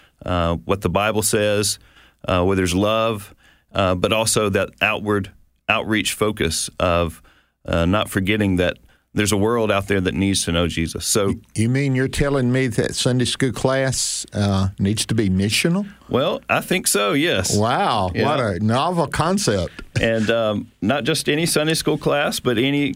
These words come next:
Speaker 1: any small group, any kind of grouping of Christians, whether it's, you know, small, medium, or large. Um, and, and just to be honest, the smaller, the easier it is to, to,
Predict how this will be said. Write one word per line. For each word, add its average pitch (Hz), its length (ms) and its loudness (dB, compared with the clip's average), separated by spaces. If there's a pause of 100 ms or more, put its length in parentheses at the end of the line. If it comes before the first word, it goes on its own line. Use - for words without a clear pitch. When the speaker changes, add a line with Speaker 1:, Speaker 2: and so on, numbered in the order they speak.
Speaker 1:
any 135 160 2
small 131 360 0
group, 143 340 -2
any 143 180 0
kind 143 200 0
of 120 180 -2 (500)
grouping 147 400 0
of 107 160 -2
Christians, 117 600 -2
whether 110 220 0
it's, - 360 -2
you 113 100 0
know, 98 120 2
small, 127 420 0
medium, 131 380 0
or 101 100 2
large. 104 580 0 (440)
Um, 98 300 0
and, 110 280 -2 (120)
and 107 140 0
just 123 200 0
to 123 60 0
be 117 120 2
honest, 123 320 -2
the 98 60 -4
smaller, 123 460 0
the 98 100 0
easier 98 400 0
it 85 100 2
is 82 340 -2
to, - 220 -4
to, 90 320 -4